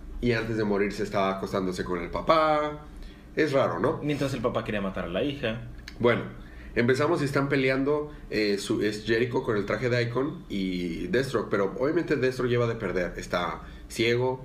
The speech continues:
Speaker 1: el traje de Icon que tiene su hijo es mucho más poroso que el que él tiene.
Speaker 2: ¿Está ciego, tonto y sordomudo?
Speaker 1: No. Llega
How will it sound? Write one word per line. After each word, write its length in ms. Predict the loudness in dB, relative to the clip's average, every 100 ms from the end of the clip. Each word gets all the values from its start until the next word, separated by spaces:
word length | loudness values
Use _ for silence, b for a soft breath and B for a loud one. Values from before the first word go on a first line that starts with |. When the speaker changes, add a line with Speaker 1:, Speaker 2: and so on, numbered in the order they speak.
| -4
Speaker 1:
el 160 | -4 0
traje 300 | 0 2 2
de 120 | 2 0
Icon 180 | -2
que 120 | -2 -2
tiene 240 | 0 -2
su 140 | 0
hijo 240 | -2 0 -2
es 60 | 0
mucho 260 | 0 0
más 140 | -4 -4
poroso 380 | -4 -4 -4
que 80 | -8
el 80 | -8
que 100 | -6
él 120 | -2
tiene. 380 | 0 2 0 -4 B
Speaker 2:
¿Está 140 | B -4
ciego, 300 | -2 -2 -2
tonto 240 | -4 -6
y 20 | -6
sordomudo? 540 | -4 -4 -4 -4 -6 -10 -4
Speaker 1:
No. 260 | 0 0 -2 -8 B B 0
Llega 480 | 2 4 2 2